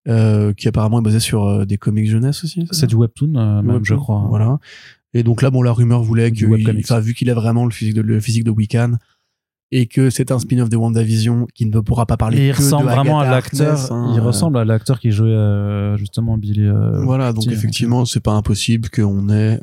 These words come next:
Speaker 1: à terme une Children's Crusade ou des Young Avengers qui partiraient aussi un peu de là. De toute façon, ça, ça, c'est clairement une série qui va être utilitaire,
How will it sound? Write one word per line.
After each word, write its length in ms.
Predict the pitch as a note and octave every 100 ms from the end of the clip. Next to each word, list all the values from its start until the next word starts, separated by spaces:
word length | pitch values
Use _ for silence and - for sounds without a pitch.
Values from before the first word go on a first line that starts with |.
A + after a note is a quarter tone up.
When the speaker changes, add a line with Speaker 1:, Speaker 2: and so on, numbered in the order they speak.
| E2
Speaker 1:
à 100 | G#2+
terme 480 | - G#2+ G#2 G2+ G2
une 120 | G2+
Children's 380 | - G#2+ G2+ G#2
Crusade 680 | - G#2 G#2+ G2+ G2+ G2+
ou 200 | G2+ F#2+ F#2+
des 120 | -
Young 200 | G#2 G#2
Avengers 360 | G2+ G2+ G2 G#2 -
qui 80 |
partiraient 360 | - G#2 - A#2+
aussi 240 | G2+ - A2
un 60 |
peu 120 | -
de 80 | A#2+
là. 100 | A#2+
De 40 | A#2
toute 380 | - - -
façon, 180 | - F3+
ça, 140 | E3+ C3
ça, 100 | D#3
c'est 140 | C3+
clairement 360 | C#3 C#3 D3+ C#3+
une 100 | A#2
série 420 | - A#2+ C3+ C#3+
qui 200 | - A#2
va 100 | A2+
être 140 | A#2+ -
utilitaire, 600 | A#2 A#2 A#2+ A2+ G2